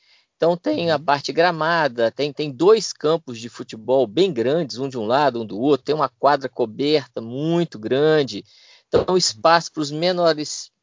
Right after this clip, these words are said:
Speaker 1: tem, pros pequenininhos mesmo, né? Dois, três, quatro, cinco, seis. Pros
Speaker 2: Uhum.
Speaker 1: pré-adolescentes, e, né, sei lá, oito, nove, dez em diante, eles costumam
Speaker 2: Uhum.
Speaker 1: andar com os próprios pais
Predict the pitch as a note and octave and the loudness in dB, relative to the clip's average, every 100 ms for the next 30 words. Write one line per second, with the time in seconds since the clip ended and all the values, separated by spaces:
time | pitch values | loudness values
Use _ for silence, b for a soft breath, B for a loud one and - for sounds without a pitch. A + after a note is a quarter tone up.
0 | _ - D3 G3+ - - F3+ A#3+ C4+ B3+ | _ 0 2 0 -8 -12 -10 -8 -8 -6
1 | B3+ C#3 F#2 F#2 B2+ F3 C3 D#3+ E3+ C3 | -2 -2 -2 -2 -2 0 0 0 0 0
2 | D3+ E3+ D3+ - D#3 D#3+ C#3+ - D#3+ E3 | 0 0 0 0 2 4 2 -2 -8 -8
3 | D3+ - C3 G2 F2 - B B B B | -8 -4 -2 -2 -4 -14 B B B B
4 | _ G#3 C4 C4+ - A#2 A2+ D3 G#3+ G#3 | _ 0 2 2 0 -6 -6 2 4 4
5 | F3 F3 C3+ - E3+ F#3+ F#3 D3 - A#2 | 4 2 0 -2 -4 -2 -2 -2 -6 -4
6 | A#2+ A#2+ D3 C3 G#2+ - B3 C#3 G2 D#2+ | -2 0 2 2 2 0 2 2 2 -4
7 | - D4+ D4+ D#3+ - B2 B2+ A2+ A2+ A2 | -8 -2 0 0 -4 0 2 0 -2 0
8 | A2 G#2 F#2+ G#2 D3 F3 - - b b | 0 -2 -10 -2 0 2 0 -8 b b
9 | b - G3+ G#3+ - A3 A#2 G#3 G#3 F#3+ | b -2 0 0 -2 -8 -2 0 2 2
10 | D#3+ F#3 F#3+ G#3+ - - F#3+ A#3 G#3+ - | 2 2 0 -4 -4 0 2 2 -2 -8
11 | - A#2 B2 C#3+ G3 - | 0 2 4 4 2 -4